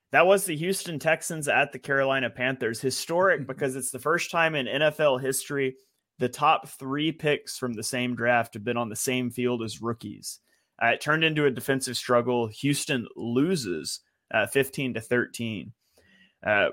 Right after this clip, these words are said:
Speaker 1: Bryce Young was sacked six times in this one by the Houston defense.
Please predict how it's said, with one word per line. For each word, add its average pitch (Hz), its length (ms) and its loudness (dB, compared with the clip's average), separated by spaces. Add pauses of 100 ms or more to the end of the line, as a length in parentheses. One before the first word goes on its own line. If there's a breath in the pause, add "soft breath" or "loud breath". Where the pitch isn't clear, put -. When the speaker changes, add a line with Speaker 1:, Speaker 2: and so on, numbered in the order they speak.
(140)
Speaker 1:
Bryce 151 340 4
Young 156 220 4
was 135 200 2
sacked 139 320 4
six - 360 -2
times 143 380 2
in 131 80 -4
this 131 180 -4
one 131 140 -2
by 120 160 4
the 113 80 -6
Houston 117 440 -6
defense. 131 640 0